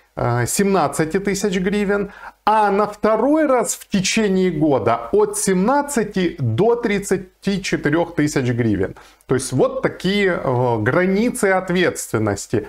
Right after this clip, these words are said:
По сути, от восьми с половиной до тридцати четырёх тысяч гривен. При этом, подчеркну, это административная ответственность.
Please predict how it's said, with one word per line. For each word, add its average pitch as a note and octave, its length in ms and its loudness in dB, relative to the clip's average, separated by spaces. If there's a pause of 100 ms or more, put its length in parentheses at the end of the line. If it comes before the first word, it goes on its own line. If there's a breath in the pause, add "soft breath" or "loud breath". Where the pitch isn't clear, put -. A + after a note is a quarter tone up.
(240 loud breath)
По D#3 120 2
сути, D#3 460 0
от F#3 260 2
восьми D3+ 340 0
с - 80 -8
половиной B3+ 680 0
до A3 320 0
тридцати A3 640 -2
четырёх G3+ 640 -2
тысяч D#3 400 0
гривен. A#2+ 480 0 (400 loud breath)
При A3 200 2
этом, F#3+ 320 2
подчеркну, F3 760 0
это F3 380 0
административная F3+ 1300 0
ответственность. F3+ 840 -2